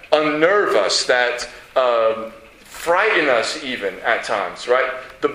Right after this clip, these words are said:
the bigger picture for us is we know we're gonna go and be with Christ. That's, that's what we try to focus on when we think about our death,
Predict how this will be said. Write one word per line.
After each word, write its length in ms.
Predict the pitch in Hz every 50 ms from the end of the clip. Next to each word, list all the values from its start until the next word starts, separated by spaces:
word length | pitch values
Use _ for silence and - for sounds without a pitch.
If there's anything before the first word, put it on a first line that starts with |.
| - - - -
the 220 | 147 139 - -
bigger 360 | - 185 233 190 208 180 170 -
picture 420 | - 208 226 - - - 180 156
for 180 | - - 156 143
us 240 | 139 139 143 143 -
is 180 | 156 143 -
we 140 | 135 143 139
know 720 | 135 135 143 151 185 202 180 139 120 117 120 135 - - - - - - - - - - -
we're 140 | 147 170
gonna 220 | 170 - 165 - -
go 240 | 151 156 165 165 160
and 260 | 147 - - - 147
be 180 | 156 165 175
with 240 | 175 165 147 151 -
Christ. 680 | - - - 180 214 233 - - - - - - -
That's, 360 | - 131 180 196 - - - -
that's 340 | - 139 170 208 208 - -
what 300 | 156 156 180 175 165 170
we 280 | 165 165 165 165 165 - -
try 880 | - - - 160 175 190 214 226 214 156 117 110 110 117 127 160 - - - - - -
to 100 | - 147
focus 500 | 143 - - 202 208 208 202 160 - -
on 260 | 139 113 110 117 135 139
when 80 | 139
we 80 | 143 139
think 240 | - - 151 151 156
about 520 | 151 151 151 151 147 147 - - - -
our 240 | 139 143 147 143 143
death, 480 | 160 208 220 170 - - - - -